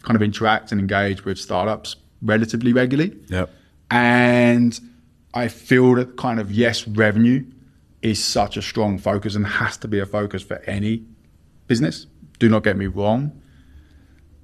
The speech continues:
Speaker 1: But I think that takes away from servicing your existing business. So as of now, we have a kind of small subset of launch partners, global brands, local brands here in South Africa.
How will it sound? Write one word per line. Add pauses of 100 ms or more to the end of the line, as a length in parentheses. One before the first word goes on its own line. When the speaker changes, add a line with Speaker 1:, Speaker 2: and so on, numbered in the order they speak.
(220)
Speaker 1:
But (240)
I
think
that
takes (340)
away
from
servicing (220)
your
existing (200)
business. (640)
So
as
of
now, (160)
we
have (100)
a
kind
of
small
subset
of
launch
partners, (300)
global
brands,
local
brands
here
in
South
Africa.